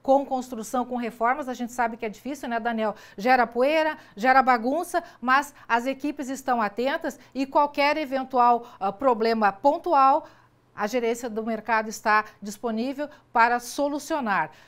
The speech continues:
A Mari antecipa também que essa bagunça, essa confusão lá no supermercado da Rua Júlio de Castilhos é por justa causa e que dentro de duas semanas uma nova loja vai estar aberta, limpinha, organizada, maravilhosa pros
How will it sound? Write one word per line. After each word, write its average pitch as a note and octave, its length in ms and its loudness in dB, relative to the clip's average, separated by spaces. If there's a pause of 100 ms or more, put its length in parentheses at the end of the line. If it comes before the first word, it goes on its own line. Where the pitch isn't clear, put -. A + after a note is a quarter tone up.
(140)
A G#3+ 120 0
Mari A#3+ 220 4
antecipa B3 560 -2
também C4+ 420 -6
que C#4 220 -6
essa B3 320 -2
bagunça, E4 560 0
essa D4+ 180 -8
confusão C4 580 -4
lá A#3 180 4
no B3 80 -6
supermercado A3+ 600 -4
da G#3 120 -2
Rua G3+ 200 -2
Júlio A3 240 -8
de G3+ 80 -12
Castilhos C4+ 560 -8 (220)
é C4+ 120 -2
por C4+ 260 -4
justa D#4+ 600 -2
causa D4 540 0 (180)
e C4+ 60 -12
que C#4+ 140 -8
dentro C#4+ 260 -2
de A#3+ 100 -6
duas D4+ 300 -2
semanas C#4 560 -4 (260)
uma C#4+ 360 -2
nova B3+ 420 4
loja A#3 340 0
vai A#3+ 140 0
estar A#3 260 0
aberta, B3 560 0 (240)
limpinha, D#4 640 -2
organizada, C4+ 720 2
maravilhosa B3+ 800 0
pros B3 460 -8